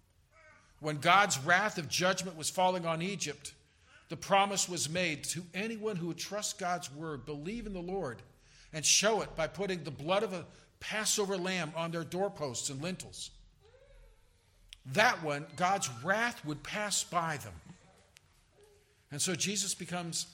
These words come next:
our Passover lamb. Those who by faith apply the blood of his atonement to our hearts,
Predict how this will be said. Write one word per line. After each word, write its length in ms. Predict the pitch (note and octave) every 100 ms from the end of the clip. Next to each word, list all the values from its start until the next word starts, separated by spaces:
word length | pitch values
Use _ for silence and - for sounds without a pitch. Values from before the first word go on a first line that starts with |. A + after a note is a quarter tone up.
| -
our 200 | D#3 D3
Passover 560 | - D#3+ D#3 C#3+ A2 G#2+
lamb. 120 | G#2 F2 D#2+ - - _ _ _ _ _ _ _ _ _ _ -
Those 300 | C3 G3 G3+
who 120 | F#3+
by 200 | F3 D#3
faith 400 | C#3 - F3+ F#3
apply 500 | D#3 - E3 D#3 D#3 - - _
the 100 | B2+
blood 380 | A#2+ B2 C#3+ F3
of 80 | E3+
his 180 | D#3+ D3+
atonement 500 | C3 D#3+ E3+ C#3+ C3
to 120 | C#3
our 120 | B2
hearts, 580 | A2+ E3+ C#3 - - -